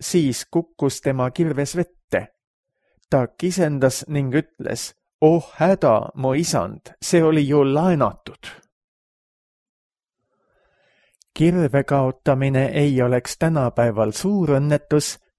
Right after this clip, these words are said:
tol ajal aga oli kirves väga hinnaline. Õpilasele endale ei olnud selle hankimine tõenäoliselt jõukohanegi.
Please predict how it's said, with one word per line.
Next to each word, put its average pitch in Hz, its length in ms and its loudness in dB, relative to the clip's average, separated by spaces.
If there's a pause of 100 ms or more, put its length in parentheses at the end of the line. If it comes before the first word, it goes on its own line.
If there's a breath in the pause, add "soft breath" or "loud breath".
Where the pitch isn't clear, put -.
(120)
tol 160 340 4
ajal 139 280 2
aga 139 240 0
oli 123 280 4
kirves 143 580 0
väga 147 280 0
hinnaline. 101 640 -2 (880 soft breath)
Õpilasele 120 840 2
endale 139 560 2
ei 131 200 2
olnud 139 340 -2
selle 110 320 0
hankimine 131 600 -2
tõenäoliselt 147 960 0
jõukohanegi. 110 760 0